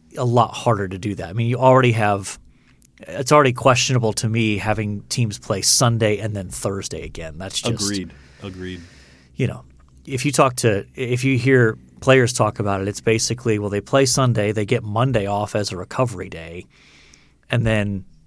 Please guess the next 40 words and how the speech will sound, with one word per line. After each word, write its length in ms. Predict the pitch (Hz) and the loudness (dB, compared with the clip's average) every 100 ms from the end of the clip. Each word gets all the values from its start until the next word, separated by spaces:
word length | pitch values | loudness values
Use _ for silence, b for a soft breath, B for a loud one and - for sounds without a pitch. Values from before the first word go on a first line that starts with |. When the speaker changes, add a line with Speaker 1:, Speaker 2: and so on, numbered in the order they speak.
| _ - | _ -4
Speaker 1:
you 100 | 120 | -2
know, 200 | 98 - - | -2 -6 0
maybe 420 | 123 127 135 127 123 | 2 4 4 0 0
a 80 | 120 | -2
li-, 220 | 107 107 - | 0 -2 -2
couple 280 | 139 139 | -2 2
of 80 | 131 | 4
light 220 | 113 127 123 | 4 2 0
practices 840 | 120 113 123 147 180 214 - - - | -4 -2 -4 -4 -4 -4 -6 -6 -4
at 60 | 127 | 0
Speaker 2:
Mm-hmm. 240 | 123 120 | 2 2
Speaker 1:
best. 500 | 117 135 - - - _ _ _ _ | 2 2 0 -4 -12 _ _ _ _
Speaker 2:
And 100 | 113 110 | -8 -6
then 60 | |
they're 100 | 98 | -6
back 180 | 95 95 | -6 -2
Speaker 1:
And 60 | 123 | 2
Speaker 2:
at 40 | |
Speaker 1:
then 100 | 127 | 4
Speaker 2:
it. 40 | 120 | 4
Speaker 1:
they're 80 | |
back 320 | 107 110 95 104 | 2 0 -2 -4
at 160 | 110 | -4
it 80 | 90 | -6
again. 320 | 85 82 85 | -10 -12 -12
Like, 140 | 92 - | -14 -10
that's 180 | 110 - | -8 -8
just 160 | 104 | -8
not 140 | 98 87 | -8 -8
good 120 | 90 | -12
on 80 | - | -12
the 60 | |
body. 340 | - 82 - - _ | -16 -16 -20 -20 _
But, 180 | 92 90 - B B B B B B B | -12 -12 -18 B B B B B B B
um, 360 | 101 92 87 - - - - - _ _ _ _ - - | -8 -6 -10 -12 -18 -20 -20 -20 _ _ _ _ -16 -4
so 160 | 151 | 2
we'll 100 | 175 | 2
see 160 | 185 185 | 2 2
how 140 | 156 | 4
that, 200 | 147 127 | 4 4